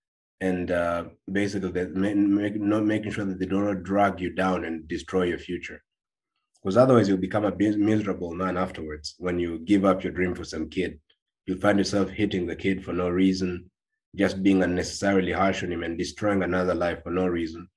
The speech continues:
because you're miserable, because they destroyed your life, they destroyed your dream. Here's the other thing. Um, look, you don't know what kid you're gonna get. This is very important. You don't know what kid you're gonna get, right? They tell you that these babies are very cute, but look,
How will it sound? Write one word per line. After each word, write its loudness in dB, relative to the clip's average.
because 0
you're 0
miserable, 0
because 0
they -6
destroyed -2
your -6
life, -4
they -8
destroyed -6
your -6
dream. -8
Here's 8
the 8
other 6
thing. -2
Um, 2
look, 4
you 2
don't 6
know 8
what 4
kid 2
you're 0
gonna 2
get. -4
This -4
is 0
very 6
important. -2
You -2
don't 8
know 12
what 4
kid 4
you're 0
gonna 0
get, -6
right? -4
They 4
tell 8
you 8
that 2
these 2
babies 2
are -2
very 2
cute, -6
but 0
look, 0